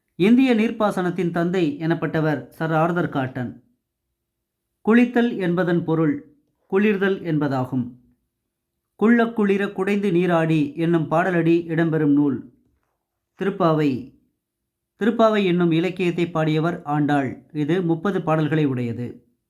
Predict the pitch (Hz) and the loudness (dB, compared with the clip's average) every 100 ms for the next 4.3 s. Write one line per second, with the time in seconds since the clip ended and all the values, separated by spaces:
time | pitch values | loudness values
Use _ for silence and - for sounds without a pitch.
0 | _ _ _ _ _ _ _ - 180 220 | _ _ _ _ _ _ _ -4 0 2
1 | 214 208 190 196 220 208 180 180 180 170 | 2 0 0 0 0 0 -2 0 2 2
2 | 165 185 - 165 170 151 117 - _ _ | 2 0 0 -2 0 0 0 -8 _ _
3 | _ 139 170 202 180 190 151 143 131 120 | _ -4 0 0 0 0 0 -2 -6 -6
4 | 120 117 | -8 -12